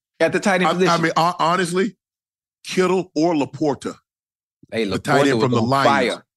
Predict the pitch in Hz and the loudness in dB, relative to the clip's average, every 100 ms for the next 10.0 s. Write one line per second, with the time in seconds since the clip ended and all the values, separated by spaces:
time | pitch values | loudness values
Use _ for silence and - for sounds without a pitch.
0 | _ 160 147 123 151 123 156 123 98 120 | _ -2 -2 0 0 -2 -2 -2 0 -2
1 | 139 - _ _ _ 123 127 107 - - | -2 -6 _ _ _ -4 -4 -4 -8 -20
2 | _ - 123 120 120 127 120 120 104 - | _ -4 0 2 2 2 2 0 -2 -4
3 | 123 117 113 107 107 90 - _ _ - | 0 0 0 -4 -6 -12 -14 _ _ -10
4 | 123 113 107 101 98 104 _ _ _ _ | -6 -4 -2 -2 -4 -8 _ _ _ _
5 | _ - 131 147 165 151 143 139 127 123 | _ -4 0 2 2 2 2 2 0 -4
6 | - 117 113 185 165 156 131 - 127 113 | -6 -6 -2 -2 -2 -2 -4 -2 0 0
7 | 117 131 _ _ _ _ - 120 113 107 | -2 -6 _ _ _ _ -4 -2 0 -2
8 | 104 147 156 151 165 151 143 131 143 143 | -2 0 0 0 -2 0 0 -2 -2 -6
9 | 151 151 143 139 131 147 127 120 120 | -4 0 0 0 -2 -2 -2 -4 -8